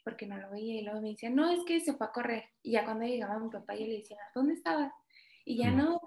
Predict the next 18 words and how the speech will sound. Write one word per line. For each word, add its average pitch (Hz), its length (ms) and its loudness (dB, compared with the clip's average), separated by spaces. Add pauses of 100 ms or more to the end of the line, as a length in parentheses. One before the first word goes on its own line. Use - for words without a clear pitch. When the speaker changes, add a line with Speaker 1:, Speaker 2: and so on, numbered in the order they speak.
(160)
Speaker 1:
es 254 100 -6
que 262 100 2
hubo 262 100 6
una 269 180 4
carrera 254 480 0
y 247 100 -6
que - 80 -12
no 226 120 -8
sé 226 120 -16
qué", 247 120 -4
y 214 140 -2
yo 214 100 -4
así, 214 380 -8
"¿Por 233 140 -4
qué 269 100 2
no 302 120 6
me 339 100 2
llevaste?". 247 600 0